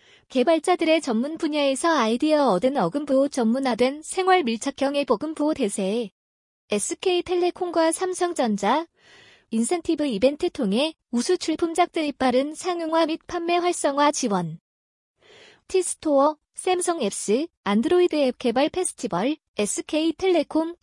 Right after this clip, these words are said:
삼성전자. 티스토어, 샘성 앱스, 안드로이드 앱 개발 페스티벌,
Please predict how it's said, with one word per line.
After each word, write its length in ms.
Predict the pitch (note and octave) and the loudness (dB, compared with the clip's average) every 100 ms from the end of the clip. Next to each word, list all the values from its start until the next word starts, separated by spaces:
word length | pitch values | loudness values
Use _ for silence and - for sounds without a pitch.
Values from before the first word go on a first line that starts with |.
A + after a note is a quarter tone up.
| _ | _
삼성전자. 960 | - F#4+ D#4+ F4 D4+ A3 G3 E3 E3 _ _ _ _ _ _ _ - - - _ | -6 -4 -2 -2 -2 -2 -4 -6 -6 _ _ _ _ _ _ _ -20 -20 -20 _
티스토어, 680 | F#4+ F4+ - - C#4+ C#4 D4+ _ _ | -2 0 -4 0 4 4 2 _ _
샘성 480 | - F#4 F4+ E4+ | -2 -2 0 -2
앱스, 460 | A#3+ - - G#3 D#4+ - - | -2 -4 -2 0 0 -6 -2
안드로이드 520 | G3+ A#3+ F4+ F4 D#4 | 0 4 4 4 4
앱 220 | C#4+ A#3+ | 0 0
개발 320 | - A#3 D4 | -2 0 0
페스티벌, 680 | E4 F4+ - A#3 E3+ G#3+ | 0 -4 -4 -6 -2 -2